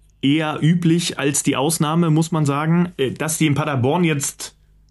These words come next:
sich selbst schon ihr eigenes System gebaut haben, davon weiß ich nichts, das kann man mal nachfragen. Ich weiß es nur,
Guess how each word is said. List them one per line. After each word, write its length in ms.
sich 360
selbst 260
schon 180
ihr 200
eigenes 340
System 340
gebaut 360
haben, 160
davon 260
weiß 160
ich 100
nichts, 220
das 100
kann 140
man 100
mal 120
nachfragen. 760
Ich 180
weiß 200
es 160
nur, 420